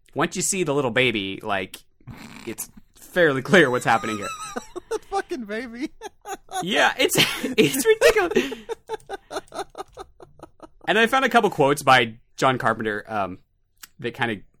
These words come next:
Speaker 1: explain w-, what his thought process was. And he's like, "It's funny, but in all the drafts of the script I read, everybody was trying to do a different thing with this. Um,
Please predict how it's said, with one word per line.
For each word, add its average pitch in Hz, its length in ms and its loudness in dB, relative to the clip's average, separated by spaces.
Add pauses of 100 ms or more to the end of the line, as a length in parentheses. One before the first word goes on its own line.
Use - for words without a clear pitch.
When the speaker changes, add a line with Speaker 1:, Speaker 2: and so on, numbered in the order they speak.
(220)
Speaker 1:
explain 113 760 -4
w-, 131 280 -6
what 135 160 2
his 127 140 -2
thought 113 220 0
process 127 320 -2
was. 127 300 0
And 135 140 -4
he's 143 140 -4
like, 127 240 0 (380)
"It's - 180 -4
funny, 226 500 4
but 156 160 4
in 151 80 2
all 165 240 4
the 220 80 -2
drafts 175 320 2
of 180 60 -6
the 175 80 -6
script - 360 -2
I 135 120 0
read, 131 320 -2
everybody 170 400 -2
was 151 100 -2
trying 143 300 2
to 143 80 -8
do 131 240 -4
a 117 100 -8
different 131 360 -8
thing 175 240 -2
with 127 160 -2
this. 110 200 -4 (340)
Um, 104 340 -8